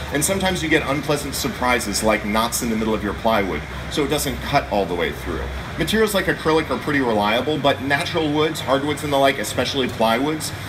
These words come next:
can be a little hit or miss. Oh, I see the button. Do you think you can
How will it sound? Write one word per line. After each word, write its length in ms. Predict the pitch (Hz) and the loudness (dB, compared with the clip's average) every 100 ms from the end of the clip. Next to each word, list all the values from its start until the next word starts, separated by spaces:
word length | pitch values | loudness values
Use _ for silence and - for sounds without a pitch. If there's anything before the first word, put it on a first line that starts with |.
| - - | -6 0
can 140 | 143 | 4
be 100 | 156 | 6
a 80 | 139 | 6
little 180 | 135 120 | 4 2
hit 140 | 131 | 0
or 80 | 113 | 0
miss. 180 | 123 - | -2 2
Oh, 180 | - - - - - - - - - - | 2 0 -6 -10 -10 -10 -10 -10 -8 -8
I 80 | - | -6
see 200 | - 254 | -4 -4
the 100 | 165 | -2
button. 300 | 107 - 85 - - | -2 -4 -8 -8 -6
Do 80 | 104 | -4
you 60 | |
think 160 | 131 117 | -4 -4
you 60 | |
can 180 | - 101 | -4 -6